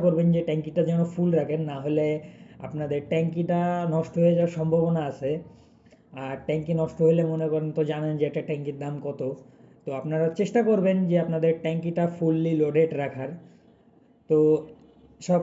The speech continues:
কথাবার্তা কখনো পরে আর এক সময় হবে। তো দেখতে পারতেছেন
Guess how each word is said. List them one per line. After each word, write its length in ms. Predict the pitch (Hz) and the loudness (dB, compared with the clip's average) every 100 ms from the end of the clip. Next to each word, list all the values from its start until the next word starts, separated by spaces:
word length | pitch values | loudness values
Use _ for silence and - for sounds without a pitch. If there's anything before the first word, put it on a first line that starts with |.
| - | 0
কথাবার্তা 460 | 175 165 180 180 175 170 | -2 4 4 4 2 2
কখনো 260 | 170 170 175 170 | 4 6 6 6
পরে 160 | 170 165 | 6 6
আর 60 | 165 | 4
এক 60 | 165 | 2
সময় 280 | - 175 170 156 | 2 4 4 2
হবে। 180 | 156 180 - - - | 2 0 -2 -18 -4
তো 60 | 160 160 156 | 4 4 4
দেখতে 200 | 180 180 196 | 0 0 0
পারতেছেন 380 | 185 180 180 | 0 0 2